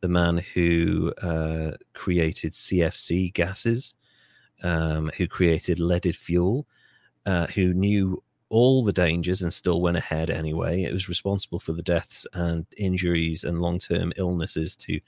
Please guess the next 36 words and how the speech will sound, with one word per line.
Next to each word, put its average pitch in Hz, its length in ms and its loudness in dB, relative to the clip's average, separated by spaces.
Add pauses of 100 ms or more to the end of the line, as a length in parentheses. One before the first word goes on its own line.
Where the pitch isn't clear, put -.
(380)
tens 120 440 0
of 90 100 0
millions 82 380 0
of 87 120 -12
people, - 480 -6 (300)
has 98 100 -4
potentially 110 640 0
doomed 90 320 0
the - 60 -4
planet, 80 500 -6 (480)
and 104 160 0
who 107 220 2
eventually 98 580 2
killed 165 360 4
himself 85 600 0 (540)
by 85 420 4 (220)
<laughs> - 220 0
inventing 107 520 2
a 95 60 2
contraption 95 760 0 (400)
that 98 220 6 (220)
essentially 110 640 2
tried 104 320 0
to 98 80 0
help 95 260 0
him 92 100 0
get 104 140 2
out 98 160 0
of - 80 -10
bed, 101 300 2
but 92 160 0
just - 200 -6
ended 82 240 -2
up 76 80 -4
hanging 85 380 -4
him - 180 -10